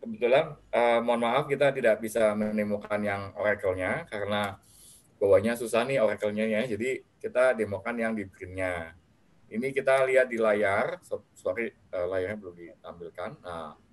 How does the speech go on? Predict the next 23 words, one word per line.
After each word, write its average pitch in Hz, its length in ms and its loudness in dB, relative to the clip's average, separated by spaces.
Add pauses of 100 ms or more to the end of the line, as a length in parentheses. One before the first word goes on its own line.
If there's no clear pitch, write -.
(340)
kita 117 160 -2
lihat 123 160 0
di 117 80 -8
layar 107 320 2
ini 139 80 -6
ada 120 240 -2
sebuah 107 320 -4
tabel 101 640 -2 (320)
yang 110 160 -4
merupakan 110 480 -6
hasil, 113 480 -4 (160)
eh, 101 180 -2 (140)
tes 120 240 -2
tabel 104 320 -2
kita 107 240 -2
dengan 101 240 -8
klien 98 400 -2
dan 107 160 -6
disaksikan 104 480 -8
oleh 104 80 -8
klien 101 240 -8
kita 98 160 -10
juga. 95 480 -8